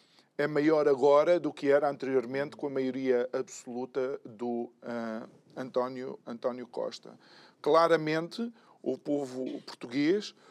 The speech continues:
coloca na direita, ok, a vontade, eh, para que a direita governe. Se a direita não se entender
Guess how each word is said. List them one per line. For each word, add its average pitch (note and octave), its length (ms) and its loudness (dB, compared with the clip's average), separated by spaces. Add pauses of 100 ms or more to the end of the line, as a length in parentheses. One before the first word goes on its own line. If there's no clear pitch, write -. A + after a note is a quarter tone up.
(200)
coloca C#3+ 840 2 (400)
na C#3 280 -2
direita, C3+ 800 0 (800)
ok, C#3 480 -2 (360)
a C#3 60 4
vontade, C#3 600 0 (320)
eh, C3+ 400 2 (180)
para C3 320 4
que C#3 280 -2
a C3 100 2
direita C3+ 400 0
governe. A2+ 580 -2 (400)
Se - 220 0
a D#3 60 2
direita G3+ 580 4
não G#3 400 0
se F3+ 240 -8
entender D3+ 640 -4